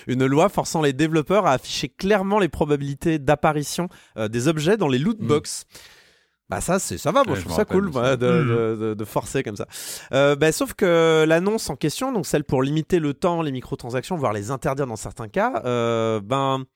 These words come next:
Speaker 1: ça s'est fait un peu, euh, péter la gueule à des actions d'entreprises relativement importantes en Chine. Je sais pas, à tout hasard, Tencent,
Speaker 3: À tout hasard.
Speaker 1: NetEase,
Speaker 2: Tiens.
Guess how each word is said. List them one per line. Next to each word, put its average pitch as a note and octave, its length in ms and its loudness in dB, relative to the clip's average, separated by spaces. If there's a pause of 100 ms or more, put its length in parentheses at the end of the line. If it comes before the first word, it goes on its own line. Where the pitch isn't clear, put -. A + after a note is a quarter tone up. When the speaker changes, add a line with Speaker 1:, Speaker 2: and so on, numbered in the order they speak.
(340)
Speaker 1:
ça A#2 160 -10
s'est A2+ 180 -10
fait E3+ 200 -2
un D#3+ 120 -2
peu, G#3 300 -6
euh, C#3+ 240 0 (260)
péter E3+ 220 0
la G3+ 100 4
gueule G#3 260 4
à D3+ 280 6
des C#3+ 180 0
actions B3+ 380 -2
d'entreprises A3 640 -2
relativement B3 840 2
importantes A3 520 0
en F3+ 80 -2
Chine. A#3+ 280 -2 (320)
Je - 120 -18
sais C#3 180 -2
pas, C#3+ 360 2 (280)
à A#2 140 0
tout B2+ 280 -4
hasard, C#3+ 480 2 (440)
Tencent, C#3+ 400 0 (180)
Speaker 3:
À C#3+ 160 4
tout - 180 2
hasard. A2 300 4
Speaker 1:
NetEase, F3 640 0 (160)
Speaker 2:
Tiens. F#2 340 -2